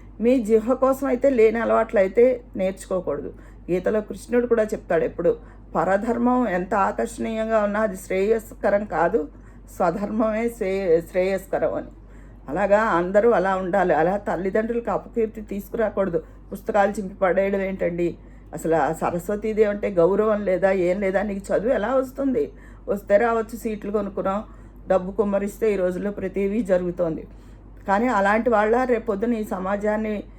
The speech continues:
ఏ రకంగా అయినా ఉద్ధరించి వాళ్ళు అని చెప్పి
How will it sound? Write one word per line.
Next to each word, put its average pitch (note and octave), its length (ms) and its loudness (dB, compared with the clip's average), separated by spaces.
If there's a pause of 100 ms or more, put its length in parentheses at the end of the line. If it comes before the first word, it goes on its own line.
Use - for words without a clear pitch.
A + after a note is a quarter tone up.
(520)
ఏ F3 140 2
రకంగా G3+ 360 2
అయినా G3+ 260 0
ఉద్ధరించి F#3+ 560 -4
వాళ్ళు F#3 500 0
అని D#3+ 240 -4
చెప్పి F#3 200 -4